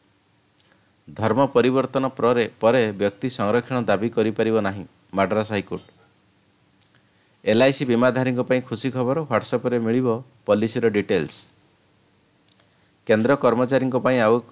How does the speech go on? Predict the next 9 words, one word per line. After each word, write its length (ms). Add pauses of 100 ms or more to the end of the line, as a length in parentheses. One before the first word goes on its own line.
(120)
ଆଉ 180
ଏକ 140
ଖୁସି 300
ଖବର, 400
ଲାଗୁ 280
ହୋଇପାରେ 380
ପୁରୁଣା 380
ପେନ୍ସନ୍ 460
ଯୋଜନା। 360